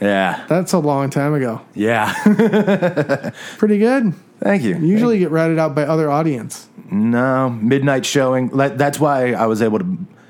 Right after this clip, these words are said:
Speaker 1: 'cause you, you gotta know. You gotta know what you're working with here. You gotta know the situation. You gotta
Speaker 2: Sure.
Speaker 1: know your crime and how you're gonna commit it.
Speaker 2: Right.
Speaker 1: And so I knew, like, yeah, dude, they, 'cause they wanted to go to, like, a seven o'clock showing on a Saturday night. I was like, "The fuck? No, no, that's gonna be obvious 'cause it's gonna be sold out.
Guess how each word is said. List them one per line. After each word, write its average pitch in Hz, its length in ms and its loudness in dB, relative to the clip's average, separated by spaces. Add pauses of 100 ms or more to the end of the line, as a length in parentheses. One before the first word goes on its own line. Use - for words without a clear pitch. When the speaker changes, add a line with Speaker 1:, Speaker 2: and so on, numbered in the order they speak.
(300)
Speaker 1:
'cause 113 180 0
you, 123 100 -2 (160)
you 107 60 2
gotta 107 220 0
know. 95 320 -2
You 82 140 -4
gotta 98 160 0
know 104 140 2
what 95 140 -2
you're 85 100 -6
working 113 300 -2
with 76 160 -8
here. 76 180 -10
You 78 120 -12
gotta 87 160 -4
know 92 160 -2
the 85 80 -6
situation. 95 600 -4
You 95 40 0
gotta 95 140 -2
Speaker 2:
Sure. 170 80 2
Speaker 1:
know 98 80 0
your 87 120 -4
crime 104 520 -2
and 82 80 -10
how 98 120 -2
you're 92 140 -2
gonna 85 160 -8
commit 104 300 -2
it. 90 180 -8 (180)
Speaker 2:
Right. 143 300 -2 (240)
Speaker 1:
And 104 140 -2
so 104 260 0
I 104 100 0
knew, 113 280 0
like, 107 320 -2
yeah, 95 300 -4 (180)
dude, 101 300 -2
they, 123 140 2
'cause 135 160 0
they 151 100 2
wanted 170 280 2
to 117 60 -4
go 156 200 0
to, 95 80 -2
like, 90 160 -4
a 92 60 -8
seven 110 260 0
o'clock 104 320 -2
showing 90 360 -2
on 87 120 -2
a 85 40 -6
Saturday 95 440 -2
night. 101 220 -4
I 87 40 -6
was 90 100 -10
like, 92 320 -12
"The 110 80 -8
fuck? - 500 -6
No, 104 460 -2
no, 85 300 -4
that's 110 360 -2
gonna 120 160 0
be 113 140 0
obvious 82 440 -4
'cause - 160 -6
it's 151 120 -2
gonna 135 140 0
be 120 100 -2
sold 123 320 0
out. 113 320 -2